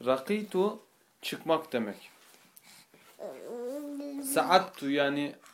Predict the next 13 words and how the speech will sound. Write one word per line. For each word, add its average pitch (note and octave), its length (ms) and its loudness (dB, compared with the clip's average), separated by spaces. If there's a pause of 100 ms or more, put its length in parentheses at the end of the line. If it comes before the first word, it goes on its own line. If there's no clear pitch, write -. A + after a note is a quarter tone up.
(100)
yükseğe C#3+ 460 -2
çıkmak A#2 440 -4
yani. G2+ 200 -6
Sa'ade B2+ 560 0 (840)
çıkmak D3 500 -2
demek. C3+ 340 -2
Rakitu C#3 480 -2
da D3 120 -2
çıktım C#3+ 460 -4
diyor. A2+ 280 0 (640)
Nereye D3 320 2
çıkmış? E3 580 -6 (260)
Hafsa'nın C#3+ 500 2